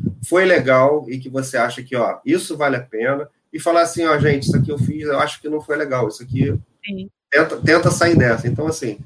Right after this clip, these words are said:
Speaker 1: manda, manda o recado. É você que tá com a voz.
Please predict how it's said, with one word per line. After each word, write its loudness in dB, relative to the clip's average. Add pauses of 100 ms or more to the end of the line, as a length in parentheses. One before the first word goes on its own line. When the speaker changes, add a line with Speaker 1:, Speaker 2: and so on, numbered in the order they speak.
(460)
Speaker 1:
manda, 0
manda 0
o -6
recado. -2
É -10
você -6
que -14
tá -2
com 0
a 0
voz. 0